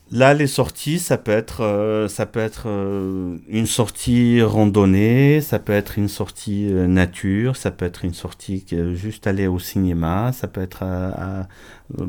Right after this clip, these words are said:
pendant l'été, par exemple, on partait, euh, on fait de l'acrobranche. Voilà, en fait, on,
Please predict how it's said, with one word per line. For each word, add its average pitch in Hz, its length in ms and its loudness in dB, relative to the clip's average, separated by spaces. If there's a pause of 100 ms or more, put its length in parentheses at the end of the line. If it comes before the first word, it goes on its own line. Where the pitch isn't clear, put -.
(100)
pendant 92 240 0
l'été, 92 320 -2
par 90 140 -4
exemple, 92 360 -4
on 85 100 -2
partait, 95 440 -4
euh, 85 320 -2
on 82 140 -4
fait - 160 -8
de 80 100 -6
l'acrobranche. 92 920 -2
Voilà, 87 320 2
en 85 100 -2
fait, - 300 -4
on, 90 100 0